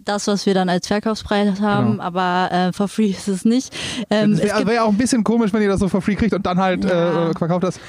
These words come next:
Speaker 2: Also ist, äh, fände ich auch okay, ne, aber
Speaker 1: Nee, also da, da geht's ja auch, also wir haben halt hauptsächlich hochwertige Sachen,
Speaker 2: Mhm.
Speaker 1: ähm,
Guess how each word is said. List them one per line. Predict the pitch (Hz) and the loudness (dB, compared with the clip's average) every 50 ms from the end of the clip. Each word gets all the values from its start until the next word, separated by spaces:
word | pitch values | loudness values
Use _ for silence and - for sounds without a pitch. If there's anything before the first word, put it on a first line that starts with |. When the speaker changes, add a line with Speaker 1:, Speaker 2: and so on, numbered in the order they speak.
| - - | -12 -4
Speaker 2:
Also | - 151 170 | -2 0 0
ist, | 190 170 - 185 165 | 0 0 -2 -4 -2
äh, | - 165 156 - - - - - 131 135 - | -2 -2 -2 -2 -6 -14 -10 -10 -10 -10 -8
fände | - - 165 175 | -4 -2 -2 0
ich | 175 - | 0 0
auch | 139 160 185 | 0 0 0
okay, | 208 208 180 202 196 202 202 196 - | 0 0 0 0 0 2 0 0 -2
ne, | - 160 170 180 | -2 -2 -2 0
aber | 165 156 165 170 165 160 170 | 0 0 0 0 0 0 0
Speaker 1:
Nee, | 202 220 220 226 | 0 0 0 2
also | 226 233 220 240 226 - - 196 | 2 2 0 0 0 -2 -4 -4
da, | 196 220 214 208 | -2 -2 0 0
da | 214 220 - 202 - 202 | -2 -2 -2 -2 -4 -4
geht's | 202 190 226 220 - | -2 -2 -2 -2 -2
ja | 214 - | -2 0
auch, | 208 214 - | 0 -2 0
also | 202 208 214 208 | 0 0 0 2
wir | 196 208 | 2 2
haben | 208 214 226 233 220 | 2 2 2 2 2
halt | 214 202 - | 2 0 0
hauptsächlich | 202 226 214 - 226 214 220 220 208 - | -2 -2 -2 -2 -2 0 0 0 0 0
hochwertige | 190 233 240 - - 214 214 208 - - 208 185 196 | -2 -2 -2 0 -2 -2 -2 -2 -4 -4 -2 -2 0
Sachen, | - 220 247 - - 254 254 254 254 247 151 | 0 -2 -2 0 0 2 2 2 2 2 2
Speaker 2:
Mhm. | 151 | 0
Speaker 1:
ähm, | 202 208 202 202 208 208 202 202 202 196 190 | 0 0 2 2 2 2 2 2 2 0 -2